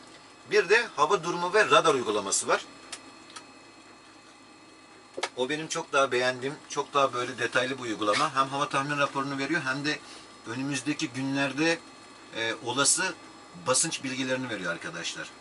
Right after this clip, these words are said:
Atıyorum üç gün sonra balığa gideceksin. Üç gün sonrasının, e, gideceğin yerin bir de her yerin,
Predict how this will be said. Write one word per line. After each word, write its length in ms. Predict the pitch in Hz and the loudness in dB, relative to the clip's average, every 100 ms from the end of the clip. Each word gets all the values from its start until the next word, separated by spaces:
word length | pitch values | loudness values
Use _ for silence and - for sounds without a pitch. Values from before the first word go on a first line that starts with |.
| - - - - - - - | -20 -20 -20 -20 -20 -20 -12
Atıyorum 320 | 95 113 107 104 | -10 -10 -12 -10
üç 160 | 131 - | -10 -8
gün 100 | 123 | -6
sonra 320 | 123 120 110 | -4 -4 -6
balığa 220 | 117 139 | -2 -2
gideceksin. 540 | 117 90 95 - 151 - - - 156 | -2 -8 -6 -4 -6 -10 -18 -12 -6
Üç 160 | - | -6
gün 120 | 135 | -6
sonrasının, 560 | 123 127 117 - 139 160 - - - - | -6 -4 -4 -4 -4 -8 -12 -20 -20 -12
e, 40 | 104 | -8
gideceğin 600 | 92 120 143 151 180 160 | -6 -2 4 6 6 4
yerin 280 | 123 107 | 0 -2
bir 100 | 104 | -2
de 120 | 98 - | -2 0
her 200 | 147 147 | 2 2
yerin, 300 | 120 98 | 0 -2